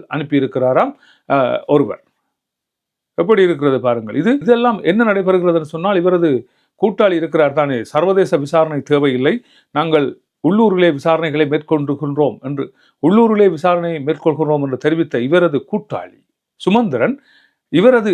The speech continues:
ஏவலின் பேரில் தான் இந்த செய்தியாளர் மாநாடு நடைபெற்றதாக ஆய்வாளர்கள் கருத்துக்களை தெரிவித்திருக்கிறார்கள். எனவே சிலர் வாய்மூடி இருந்தாலே நடக்கின்ற விடயங்கள் நன்றாக நடக்கும் என்பது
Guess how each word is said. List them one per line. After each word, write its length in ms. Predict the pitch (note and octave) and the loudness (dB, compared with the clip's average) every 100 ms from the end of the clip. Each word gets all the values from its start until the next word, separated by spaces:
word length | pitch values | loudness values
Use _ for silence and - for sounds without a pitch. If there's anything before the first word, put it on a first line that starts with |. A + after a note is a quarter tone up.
| C#3+ | 2
ஏவலின் 400 | F3+ A#3+ A3 F3+ | 2 2 0 -2
பேரில் 300 | F3 E3+ D3+ | 0 0 0
தான் 140 | A3 | -2
இந்த 160 | F#3 F3 C3+ | 0 0 0
செய்தியாளர் 520 | - E3+ F3 D#3+ C#3 | 0 2 2 0 -2
மாநாடு 380 | C#3+ D3 C#3+ C#3 | -4 -2 -2 -2
நடைபெற்றதாக 760 | A#2 D3+ C#3+ C#3 B2 A2+ F#3+ - - _ _ - | -2 -2 -2 -4 -2 -2 -2 -6 -8 _ _ -4
ஆய்வாளர்கள் 640 | C3+ E3 D3+ C#3 B2 D3 G3+ - - | 0 2 2 0 -2 -4 -6 -8 -4
கருத்துக்களை 440 | E3 E3 D#3+ C3+ | -2 -2 -2 -2
தெரிவித்திருக்கிறார்கள். 840 | B2 B2+ A#2 G#2 G2 G2 F#2 - _ - | -2 -4 -4 -10 -12 -12 -12 -16 _ -4
எனவே 280 | D3 F#3 C4+ - _ _ _ _ | 0 0 -2 -6 _ _ _ _
சிலர் 300 | - G3 A#3 E3+ | -2 0 2 2
வாய்மூடி 520 | E3+ B3 B3+ A#3 G3+ | 2 2 0 0 0
இருந்தாலே 500 | D3+ F#3+ F3 E3+ A3 | -2 0 0 0 -2
நடக்கின்ற 460 | A#3 D3 F3 F#3+ E3+ | -4 -4 -4 -2 0
விடயங்கள் 440 | D3 D#3 D#3 D#3+ F3 | 0 0 -2 -4 -6
நன்றாக 500 | C#3 D3+ D3+ C3 C3+ A#2+ | -8 -2 -2 -2 -4 -4
நடக்கும் 460 | B2 E3+ F3 D#3 B2 | -4 -4 -4 -10 -8
என்பது 320 | C3+ C3 | -4 -2